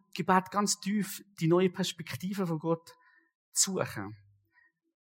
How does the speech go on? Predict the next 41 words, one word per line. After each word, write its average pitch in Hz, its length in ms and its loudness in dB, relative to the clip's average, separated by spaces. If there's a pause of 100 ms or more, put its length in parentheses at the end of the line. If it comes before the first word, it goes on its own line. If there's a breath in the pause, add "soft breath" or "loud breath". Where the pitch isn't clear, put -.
(200)
Macht 160 220 6
aber 160 160 10
auch 160 40 8
Mut, 180 220 6
zuerst 190 280 6
einmal 175 180 8
mit 170 180 4
dem 160 100 4
Klagen 196 420 2
zu - 120 -2
kommen. 185 200 0
Ich - 60 -10
glaub, 175 160 -2
das 151 160 -4
ist 156 200 -2
ganz 180 340 -2
wichtig, 165 360 -6
dass 156 160 -4
wir, 139 200 0 (320 loud breath)
dass 135 160 -4
wir 151 140 6
nicht 151 320 6
Abkürzungen 208 840 4
machen 175 320 4
in 135 100 -4
dem 147 220 2
Ganzen. 139 320 2
In 143 60 2
der 135 80 4
Habakuk 175 480 2
hat 170 100 -2
keine 170 160 0
Abkürzung 160 500 -4
gemacht. 139 280 -4
Er - 20 -4
ist 131 100 -4
zuerst 160 180 -2
mit 151 160 -2
dem 139 80 -2
Klagen 165 360 2
gekommen, 170 260 -2